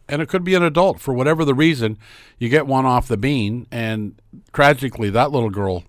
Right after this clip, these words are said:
passed away, and as a result, now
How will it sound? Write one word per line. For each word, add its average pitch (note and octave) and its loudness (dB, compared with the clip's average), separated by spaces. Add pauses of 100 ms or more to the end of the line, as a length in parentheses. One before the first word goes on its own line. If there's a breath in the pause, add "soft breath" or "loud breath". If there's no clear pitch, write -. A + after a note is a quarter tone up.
(880)
passed G#2+ -2
away, F2+ -6 (600 soft breath)
and A2+ -2
as A2+ 0
a A2 -4
result, A2+ 0
now C#3 0